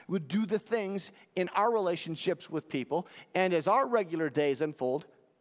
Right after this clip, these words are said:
that would reflect the things that Jesus would do given a similar circumstance for him.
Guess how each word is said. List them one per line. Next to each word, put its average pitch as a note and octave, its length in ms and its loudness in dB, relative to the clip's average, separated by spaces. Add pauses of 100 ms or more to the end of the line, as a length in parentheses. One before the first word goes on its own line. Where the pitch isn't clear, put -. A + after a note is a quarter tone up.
(240)
that A3+ 180 4
would A3 160 0
reflect F#3+ 500 0
the A3 80 4
things E3 300 0
that G3 120 0
Jesus E3+ 440 -4
would G3+ 120 2
do C4 200 0
given F3+ 340 0 (280)
a A3 80 6
similar F#3 340 0
circumstance F#3 680 0
for G3+ 100 -6
him. A3+ 200 0